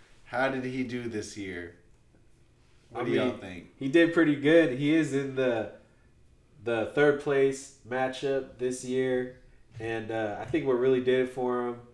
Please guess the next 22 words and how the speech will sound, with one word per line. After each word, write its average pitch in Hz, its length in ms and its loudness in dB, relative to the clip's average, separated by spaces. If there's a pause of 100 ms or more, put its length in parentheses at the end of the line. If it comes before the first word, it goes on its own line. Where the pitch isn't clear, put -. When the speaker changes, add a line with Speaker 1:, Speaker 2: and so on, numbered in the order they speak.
(360)
Speaker 2:
is, 110 320 -2
uh, 107 240 -8
he, 131 260 -4 (140)
he 131 160 -10
did 143 260 2
try 143 140 4
to 127 80 2
pick 139 220 0
up 131 80 0
some 117 160 -8
picks 127 260 -4
earlier 123 340 0
this 113 220 -6
season, 117 500 -2 (300)
trying 151 180 0
to 147 60 0
get 127 340 0
a 110 60 -10
better 120 260 2
draft 113 380 2
spot. 110 460 -2 (340)
But 151 420 6